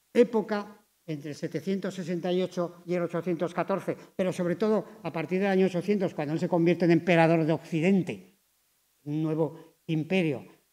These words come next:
eh, se acuña la idea de la sociedad trifuncional. La sociedad se divide entre los que combaten, los milites, los que rezan,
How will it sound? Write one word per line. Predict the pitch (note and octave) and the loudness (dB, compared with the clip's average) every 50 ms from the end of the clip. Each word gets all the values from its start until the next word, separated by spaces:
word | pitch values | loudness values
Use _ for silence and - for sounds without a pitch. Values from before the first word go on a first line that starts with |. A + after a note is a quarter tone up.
| _ _ _ _ _ - | _ _ _ _ _ -2
eh, | F3 E3 E3 D#3+ D#3+ D#3+ - - - - - _ | 0 2 2 2 2 0 0 -4 -6 -14 -20 _
se | - - F3+ | -2 0 0
acuña | D3+ - G#3 A3 A3+ G3+ F3+ D#3 - - - - - | 0 2 2 4 6 6 4 4 0 -8 -20 -12 -6
la | D#3+ E3 D#3+ | -4 -2 0
idea | E3 F3+ G3 G3 F3+ D#3+ - - - _ - | 0 0 0 0 -2 -4 -8 -14 -20 _ -10
de | - F3 | -8 -6
la | F3 E3 | -6 -6
sociedad | - E3+ D#3+ - - D#3+ E3 E3+ E3 | -8 -10 -12 -8 -4 -4 -2 -2 -2
trifuncional. | E3+ F3+ F3 F3+ D#3+ F3 F3 F3 D#3+ D3 - D#3+ D#3 E3 A3 C#4+ E4 F#4 - - - _ _ _ _ _ _ _ _ _ _ _ _ _ _ _ _ _ _ _ _ _ _ _ _ _ D#3+ | -2 -2 0 0 -2 0 0 0 0 0 0 0 0 2 2 2 0 -2 -4 -12 -20 _ _ _ _ _ _ _ _ _ _ _ _ _ _ _ _ _ _ _ _ _ _ _ _ _ -16
La | D#3+ | -16
sociedad | - - D#3+ D#3 - E3 E3+ F#3+ F3+ | -10 -10 -10 -6 -4 -4 -2 -2 -4
se | F3+ F#3+ F#3 | -4 -4 -2
divide | F#3 F3 F3+ F#3+ F#3 F3+ F#3 F3 F3+ - - - _ _ _ _ _ _ - | 0 0 0 0 2 0 0 -2 -4 -8 -18 -20 _ _ _ _ _ _ -4
entre | F#3 F#3+ F3+ D#3+ F3 F3 F3+ E3+ - - F3+ - _ _ _ _ | -2 -2 -2 -2 -2 -4 -4 -4 -4 -8 -16 -20 _ _ _ _
los | - F3 F3+ - | -8 -8 -6 -4
que | - F3+ F3 | -4 -4 -2
combaten, | F3 E3+ E3 F3 F#3+ A#3+ A#3 - C4+ D4 D#4 D#4 - - - - _ - | -2 -2 -2 2 2 2 2 2 2 2 2 -2 -6 -10 -20 -20 _ -20
los | C#3+ C3+ - | -18 -12 -6
milites, | D#3 F#3+ B3 B3+ B3+ - C4+ C#4 C#4 A3 - - - _ _ _ _ _ _ _ _ _ - | -4 -2 0 0 0 0 0 -2 -2 -2 -8 -16 -20 _ _ _ _ _ _ _ _ _ -10
los | F3 E3 - | -10 -10 -10
que | - - D#3+ | -6 -6 -2
rezan, | - G#3+ C4 B3 B3+ B3+ C#4 C#4+ D4 C#4+ - - - | 0 2 2 2 2 0 -2 -2 -4 -6 -10 -14 -20